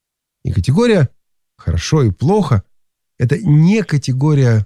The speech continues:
э, соглашения, некого общественного договора. Вот сегодня люди договорились, что это хорошо, значит, это хорошо. Завтра это может быть по-другому.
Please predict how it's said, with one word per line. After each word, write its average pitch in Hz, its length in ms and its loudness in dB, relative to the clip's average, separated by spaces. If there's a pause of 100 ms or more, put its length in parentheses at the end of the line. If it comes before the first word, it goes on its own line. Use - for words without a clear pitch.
(140)
э, 101 240 -4
соглашения, 123 800 -2
некого 101 400 -2 (320)
общественного 101 880 -2
договора. 117 560 -2 (1040)
Вот 92 280 -4
сегодня 147 480 0
люди 107 220 -2
договорились, 175 500 0
что - 140 -4
это 123 100 -2
хорошо, 110 500 -6 (360)
значит, 156 200 -4
это - 100 -20
хорошо. - 400 -4 (480)
Завтра 143 400 0
это 120 120 -2
может 104 200 0
быть 90 100 -8
по-другому. 90 400 -8